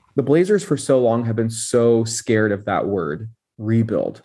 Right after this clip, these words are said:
A-, and it's, it's interesting because they really haven't accomplished anything since two thousand. It's been twenty-two years since they have won a conference final game.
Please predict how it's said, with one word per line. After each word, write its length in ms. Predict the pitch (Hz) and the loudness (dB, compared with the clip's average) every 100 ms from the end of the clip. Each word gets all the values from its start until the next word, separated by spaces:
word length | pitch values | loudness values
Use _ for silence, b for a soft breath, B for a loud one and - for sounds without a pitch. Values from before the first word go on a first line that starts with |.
| - | -4
A-, 180 | 120 | -2
and 160 | - 117 | 0 2
it's, 220 | 110 113 - | 0 -2 -8
it's 180 | 113 - | -6 0
interesting 600 | 135 147 135 - 98 101 | 0 2 -2 -2 -4 -2
because 400 | 110 123 117 113 | -2 0 0 2
they 160 | 123 | 0
really 220 | 120 156 147 | 2 0 0
haven't 320 | 135 131 127 | -2 0 0
accomplished 680 | 117 - 151 170 110 110 135 | -4 -2 -2 0 -2 -2 -2
anything 460 | 156 - 71 95 | 0 -2 -4 -4
since 240 | 110 117 117 | -4 -6 -2
two 180 | 139 | -2
thousand. 540 | 131 127 131 - - - _ _ _ _ | 0 2 0 -2 -8 -12 _ _ _ _
It's 80 | - | -4
been 140 | 135 | -2
twenty-two 480 | - - 175 165 175 | -2 0 0 2 2
years 420 | 160 160 123 113 | 2 2 2 0
since 220 | - 117 | -4 -6
they 100 | 117 | -2
have 140 | 120 113 | 0 0
won 220 | 113 113 | 0 2
a 80 | 107 | 0
conference 500 | - 117 110 98 - | -2 -6 -4 -4 -4
final 280 | 104 107 104 | -4 -2 -4
game. 380 | 95 87 92 | -4 -6 -8